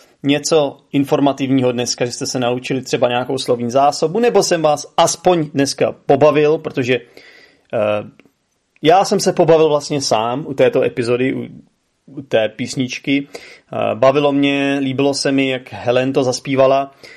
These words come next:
a zároveň bylo zajímavé to pro vás vysvětlovat, protože ten příběh je takový dost jako absurdní. Eh, takže, eh, doufám, že když já jsem se u toho bavil, takže se vy u toho budete bavit taktéž.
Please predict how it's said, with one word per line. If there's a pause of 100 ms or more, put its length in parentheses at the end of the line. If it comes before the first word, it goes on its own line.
(300)
a
zároveň
bylo
zajímavé
to
pro
vás
vysvětlovat,
protože
ten
příběh
je
takový (260)
dost
jako
absurdní. (600)
Eh,
takže,
eh, (920)
doufám,
že
když
já
jsem
se
u
toho
bavil, (240)
takže
se
vy
u
toho
budete
bavit (120)
taktéž.